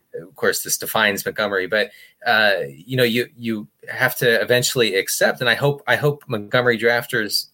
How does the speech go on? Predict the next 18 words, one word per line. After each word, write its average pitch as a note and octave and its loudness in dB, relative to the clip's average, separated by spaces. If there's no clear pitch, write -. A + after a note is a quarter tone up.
did A#2 0
just A#2+ 0
that C#3+ 0
over G2 2
the G2 -4
past G#2+ 0
couple G#2+ -6
of - -2
weeks. A#2+ -2
You G#2+ 2
have A2 -4
to A#2+ -6
accept - -4
that, A2 2
uh, G#2 4
in A2+ 2
our A#2 4
game, A#2+ 0